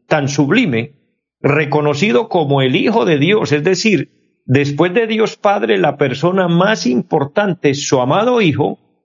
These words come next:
y Él lo envía por nosotros, o sea, permite que Él venga o lo entrega por el rescate de la humanidad. Y cuando Él viene, lo envía de la, de la manera, eh,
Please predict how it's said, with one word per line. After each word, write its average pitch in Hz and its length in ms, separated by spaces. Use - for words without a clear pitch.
y 160 180
Él 185 140
lo 196 120
envía 175 560
por 123 180
nosotros, 123 600
o 110 60
sea, 147 460
permite 165 520
que 160 180
Él 170 100
venga 156 520
o 160 140
lo 151 120
entrega 143 640
por 151 220
el 135 80
rescate 156 640
de 175 100
la 156 80
humanidad. 143 680
Y 151 160
cuando 143 320
Él 214 100
viene, 196 560
lo 143 160
envía 147 400
de 175 120
la, 127 300
de 135 140
la 131 140
manera, 143 600
eh, 120 300